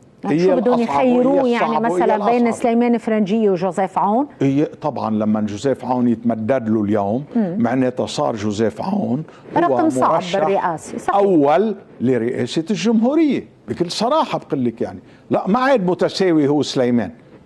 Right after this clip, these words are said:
Speaker 1: مم.
Speaker 2: صار لهم كان فترة متساويين. الآن إذا تمدد له بطل متساوي. اليوم اللي بيجيب الناس غصب عنا على جلسة التمديد، بيجيبها غصب عنا على جلسة انتخاب الرئيس.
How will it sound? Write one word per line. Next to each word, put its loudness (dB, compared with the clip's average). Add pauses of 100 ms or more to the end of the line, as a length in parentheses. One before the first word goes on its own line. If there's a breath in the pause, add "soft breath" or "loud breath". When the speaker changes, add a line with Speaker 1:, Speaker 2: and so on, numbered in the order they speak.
(200)
Speaker 1:
مم. 2
Speaker 2:
صار 0
لهم -2
كان 0
فترة -2
متساويين. 0 (480)
الآن 0
إذا 0
تمدد -4
له -2
بطل 0
متساوي. -2 (300 loud breath)
اليوم 2
اللي 2
بيجيب 2
الناس 0
غصب 0
عنا 0
على -2
جلسة -2
التمديد، 0 (420 loud breath)
بيجيبها 0
غصب -2
عنا -2
على 0
جلسة -2
انتخاب 0
الرئيس. -2